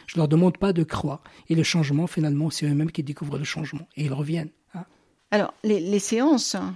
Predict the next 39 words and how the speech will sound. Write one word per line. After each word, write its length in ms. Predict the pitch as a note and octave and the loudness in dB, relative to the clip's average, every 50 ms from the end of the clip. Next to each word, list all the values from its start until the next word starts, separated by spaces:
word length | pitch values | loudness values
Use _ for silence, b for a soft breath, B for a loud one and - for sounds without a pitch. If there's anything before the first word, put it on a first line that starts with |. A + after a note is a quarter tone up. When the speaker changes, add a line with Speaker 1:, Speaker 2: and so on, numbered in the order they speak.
| F3+ _ | -10 _
Speaker 2:
peuvent 200 | - G3 F#3 - - - | -6 -6 -6 -6 -6 -6
être 280 | G#3 G3 - - G3+ | -6 -6 -4 -6 -6
douloureuses 520 | G3 F#3 G#3 G#3+ A#3 B3+ C4 D4+ D4+ A#3+ A#3+ | -4 -4 -2 -2 0 0 2 2 2 2 2
à 80 | G#3+ | 0
vivre 340 | G3 G3 G#3+ G#3+ G3 F#3+ F#3+ | 0 0 -2 -2 -2 -4 -6
pour 220 | F#3 - - F#3 | -6 -6 -6 -4
le 100 | F#3+ F#3 | -4 -2
patient, 460 | F#3 G#3 A3+ - - - B3+ A#3 G#3 F#3+ | -2 -2 -2 -2 -2 -2 -2 -2 -2 -4
qu'il 160 | - G#3 F#3+ | -4 -6 -6
soit 200 | - - G3+ G3 | -4 -4 -4 -2
jeune 280 | F#3+ G#3 A3 A3 G#3+ | -2 0 0 0 -2
ou 240 | G3+ F#3+ F#3 F#3 F3+ | -2 -4 -4 -6 -8
qu'il 160 | - - F#3 | -8 -10 -10
soit 160 | - - F#3+ F#3 | -8 -8 -8 -8
plus 220 | - - F3 F3+ | -8 -6 -4 -4
âgé, 380 | F3+ E3 E3+ G3+ A3+ C4+ E4 E4+ B B B B B B B - | -4 -2 -2 0 0 0 -2 -4 B B B B B B B -6
parce 160 | - G3 - | -4 -4 -2
qu'il 160 | - A#3+ G3+ | 0 0 2
revit 380 | G3 G3 G3+ G#3 G#3+ B3+ C#4+ D4+ | 2 2 0 0 2 2 2 2
des 240 | A3+ G#3+ G#3 F#3+ G3 | 2 0 0 0 0
émotions 440 | G3 F#3+ G3 F#3+ - - - A#3+ A#3+ | -2 -2 -2 -4 -4 -4 -4 -4 -4
qui 120 | - G3 | -4 -6
sont 200 | - - F#3+ F3+ | -8 -8 -8 -8
très 320 | - - F3+ F#3 F3+ - | -8 -8 -6 -6 -4 -4
intenses. 480 | G3 G#3 - - D4 D4+ C#4 B3+ - - F3 B B B B B B B B B - - | -4 -4 0 2 2 2 2 2 0 -4 -8 B B B B B B B B B -10 -8
Euh, 120 | - G3 F#3+ - - - - - - - - | -8 -8 -8 -12 -18 -20 -20 -20 -20 -6 -2
ils 140 | C#4+ G#3+ G3 | 0 0 2
doivent 240 | G#3 G#3+ G#3 F#3+ | 2 2 2 2
revenir 400 | G3+ A#3+ B3+ D4 F4+ G4 E4+ C4+ | 2 2 4 4 4 4 4 4
à 40 | A#3+ | 4
la 80 | A3 G#3+ | 4 2
norma-, 360 | G#3 G#3 G3+ G3+ G3+ F#3 - | 2 2 2 0 -2 -2 -2
normalité 680 | - G#3 G3+ G#3 G#3+ G#3+ G#3 A3+ C4 C4 - D4+ C#4+ B3+ | -2 0 0 2 2 2 2 0 0 2 2 2 2 2
à 60 | G#3+ F#3+ | 0 0
la 100 | F#3 F#3 | -2 -4
fin 180 | - - A3+ | -4 -4 -4
de 60 | G3+ | -4
la 80 | G3 G3 | -4 -4
séance. 480 | - - A#3 G#3+ G3+ F#3 F#3 - - | -6 -6 -6 -6 -6 -6 -8 -8 -10